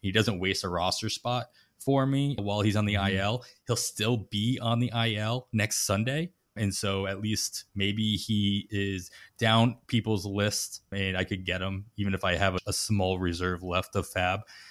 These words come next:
Speaker 1: But I'd be dropping him pretty readily where I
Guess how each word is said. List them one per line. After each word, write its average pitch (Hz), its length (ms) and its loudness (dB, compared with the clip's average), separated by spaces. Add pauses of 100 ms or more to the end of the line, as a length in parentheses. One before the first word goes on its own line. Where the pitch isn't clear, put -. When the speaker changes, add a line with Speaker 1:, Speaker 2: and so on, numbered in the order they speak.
(220)
Speaker 1:
But 95 200 -2 (100)
I'd 110 140 4
be 117 80 4
dropping 113 420 4
him 113 160 4
pretty 107 340 2
readily 92 680 0
where 92 680 0
I 90 500 2